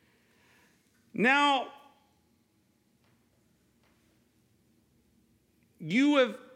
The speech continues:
everything that you've said has come to pass. You spoke by your, your, your servant David. And he s-, they quoted Psalm two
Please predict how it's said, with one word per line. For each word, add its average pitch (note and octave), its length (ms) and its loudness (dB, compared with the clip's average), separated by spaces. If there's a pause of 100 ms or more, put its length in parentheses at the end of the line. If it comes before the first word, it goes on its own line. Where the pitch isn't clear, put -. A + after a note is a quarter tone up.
everything D4 420 0
that C4+ 120 -2
you've B3 280 -2
said A#3 560 0 (240)
has A3 200 -2
come C4+ 260 -4
to C4+ 80 -6
pass. B3 640 -4 (960)
You A3+ 200 2
spoke C4+ 420 -2
by B3+ 380 0
your, A#3 160 -2 (260)
your, G#3 280 -4 (100)
your G#3 140 -2
servant B3 440 -2
David. A3 560 -2 (1120)
And B2+ 100 -6
he C#3 100 -6
s-, - 260 -12 (1500)
they C3 140 -4
quoted D#3 840 -2 (360)
Psalm E3 880 -4
two D#3+ 560 -2